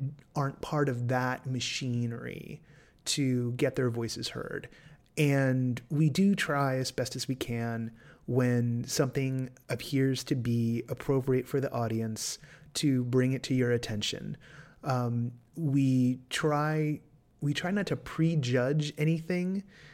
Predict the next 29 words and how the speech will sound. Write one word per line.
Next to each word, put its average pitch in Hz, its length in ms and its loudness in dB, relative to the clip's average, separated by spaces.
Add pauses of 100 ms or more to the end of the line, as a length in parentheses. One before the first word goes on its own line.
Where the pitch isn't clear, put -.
(200)
but 143 180 2
we 147 120 6
are 139 140 4
navigating 127 800 2
marketing 127 400 -2
copy, 120 540 -2 (380)
and 180 460 2
we 165 260 6
often, 175 600 2
we 147 160 2
screw 175 360 6
up. 247 240 -4 (220)
Um, 117 640 0 (200)
the 131 340 2
reason 120 300 2
why 120 180 2
there 120 160 2
were 120 160 2
those 113 340 2
two 123 480 0
notices 120 480 2
in 120 80 0
the 117 80 2
news 190 280 4
this 120 160 -2
week - 320 -2 (400)
was 165 180 6
because, 165 600 2 (140)
uh, 151 300 -2